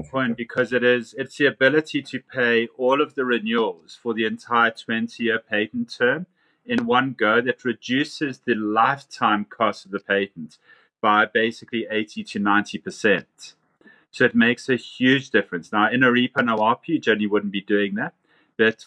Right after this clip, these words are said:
Speaker 2: for sani, you would be doing that because the official fees are so low. It's, it's, it's also very, uh, I should actually also point out that there's absolutely no overlap between a sani patent and a aripo patent and an O R P patent.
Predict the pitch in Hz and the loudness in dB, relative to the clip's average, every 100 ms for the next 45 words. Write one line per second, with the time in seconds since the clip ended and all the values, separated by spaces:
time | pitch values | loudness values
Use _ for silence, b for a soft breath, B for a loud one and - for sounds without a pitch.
0 | - 117 113 110 - - 147 104 87 110 | 0 4 4 2 0 4 4 4 0 -4
1 | 117 117 107 101 127 139 113 95 95 87 | -6 -6 -2 2 2 2 -4 0 0 0
2 | 82 85 120 - 101 - 101 98 98 - | -2 -4 -6 -6 -10 -6 -2 -2 -2 -12
3 | b b - 135 - 156 151 135 - 117 | b b -2 0 2 0 -2 -6 0 0
4 | 107 107 104 - 107 104 101 76 _ _ | 0 -2 -2 -2 2 2 2 -2 _ _
5 | b b b _ - 120 123 139 143 - | b b b _ -2 -2 -2 -6 -4 4
6 | 165 160 160 156 135 131 123 - 123 117 | 4 4 0 4 4 4 0 -2 0 2
7 | 117 113 131 131 127 131 123 123 117 120 | 0 -2 0 0 0 -4 -4 -4 -6 0
8 | 113 113 110 113 104 _ _ _ - 120 | 2 2 0 0 -2 _ _ _ 0 0
9 | - 139 147 160 - 160 139 131 135 123 | 0 0 2 0 -4 -6 -4 -4 -2 0
10 | 123 120 107 - 113 - 113 107 - 131 | 0 -2 -6 -6 -10 -10 -8 -6 -4 0
11 | 120 123 120 - 107 107 110 104 110 107 | 2 2 -2 -2 -2 -2 -6 -8 -2 2
12 | 107 107 - 101 98 101 95 - 101 95 | 2 0 0 0 0 0 0 -2 -10 -10
13 | 98 92 95 98 101 101 92 - 80 71 | -12 -8 -2 2 2 2 -4 -4 -4 -6